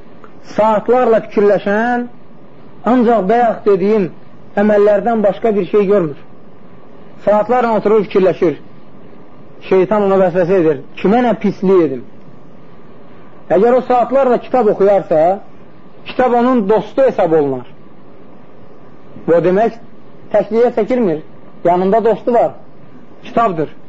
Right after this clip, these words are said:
elmdir. Əgər o elm ilə məşğul olarsa, dostu kitab olar.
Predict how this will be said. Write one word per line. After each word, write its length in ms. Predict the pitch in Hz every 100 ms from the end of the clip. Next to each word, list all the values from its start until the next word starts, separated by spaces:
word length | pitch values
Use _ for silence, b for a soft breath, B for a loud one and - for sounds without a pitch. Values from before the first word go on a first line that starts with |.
| -
elmdir. 460 | 208 226 180 139 - - - - - - - - - - - -
Əgər 280 | 202 226 240
o 60 | 240
elm 240 | 247 247
ilə 140 | 208 196
məşğul 360 | 175 - 190
olarsa, 340 | 165 170 - 135 123 - - - - - - - - - - - - -
dostu 320 | 196 175 - 226
kitab 260 | - 185
olar. 220 | 160 135